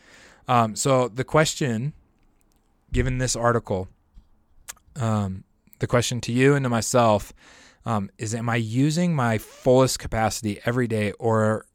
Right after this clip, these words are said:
am I giving my best, and am I using my time well for a few hours a week? Okay, let me rephrase that. Am I giving, am I using the fullest capacities, or am I giving my best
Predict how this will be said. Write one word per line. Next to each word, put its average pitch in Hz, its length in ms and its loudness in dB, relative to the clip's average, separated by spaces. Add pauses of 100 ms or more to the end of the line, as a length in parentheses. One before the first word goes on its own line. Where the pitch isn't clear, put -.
(380)
am 110 120 -4
I 107 100 0
giving 120 320 -2
my 107 100 -2
best, 113 720 -2 (240)
and 117 100 -4
am 113 80 0
I 110 40 2
using 127 340 0
my 117 140 -2
time 117 320 -2
well 95 260 0
for 98 240 -6
a 92 60 -6
few - 520 -8
hours 95 280 -4
a 92 60 -10
week? - 100 -18 (260)
Okay, - 140 -14 (140)
let 120 80 -8
me 139 40 -6
rephrase 101 360 -6
that. - 200 -18 (280)
Am 127 80 -2
I 127 80 0
giving, 151 420 -4
am 131 80 -6
I 123 60 -2
using 151 240 0
the 139 80 -8
fullest 139 280 2
capacities, 143 600 -2 (140)
or 135 140 2
am 131 80 0
I 123 80 -2
giving 120 220 -2
my 113 120 -2
best 107 360 -4